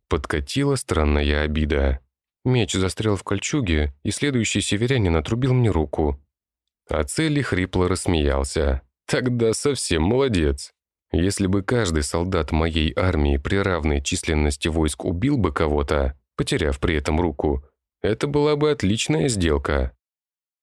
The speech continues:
Я бы согласился на нее, не думая, два раза». Он снова рассмеялся, потом погрустнел. «Так все бы парни были живы.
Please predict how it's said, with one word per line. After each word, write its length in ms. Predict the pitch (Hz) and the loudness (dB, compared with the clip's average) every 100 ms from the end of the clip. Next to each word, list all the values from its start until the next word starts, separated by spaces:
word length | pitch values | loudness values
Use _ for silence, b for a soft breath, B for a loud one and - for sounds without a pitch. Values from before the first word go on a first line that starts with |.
| _ _ - | _ _ -4
Я 280 | 95 131 143 | -2 0 -2
бы 100 | 135 | -2
согласился 680 | 135 131 131 - 147 - | -2 0 -2 -2 -2 0
на 100 | 90 | 0
нее, 280 | 82 80 76 | 2 2 2
не 160 | 110 151 | 2 0
думая, 640 | 117 90 78 71 69 67 - | 2 2 2 2 0 0 -4
два 380 | 151 156 87 82 | -4 0 2 2
раза». 600 | 151 92 78 73 69 - _ _ _ _ _ _ _ - | 2 0 2 2 0 -2 _ _ _ _ _ _ _ -4
Он 180 | 151 156 | -2 0
снова 360 | - 80 73 | 0 0 0
рассмеялся, 840 | 76 - 78 73 69 - 78 69 - _ | 0 0 0 2 0 -2 -2 -2 -6 _
потом 360 | 85 78 147 147 | -4 -2 -2 0
погрустнел. 800 | 135 123 110 - 76 69 65 - _ _ _ _ _ _ _ _ - | 0 0 -2 0 0 2 -2 -6 _ _ _ _ _ _ _ _ -6
«Так 260 | - - | -4 -4
все 280 | - - 131 | -6 -4 -2
бы 120 | 113 | -2
парни 400 | - 110 110 90 | -2 -2 0 0
были 300 | 80 92 87 | 0 0 0
живы. 800 | 78 78 87 85 78 73 69 65 | 0 0 0 2 2 2 0 -2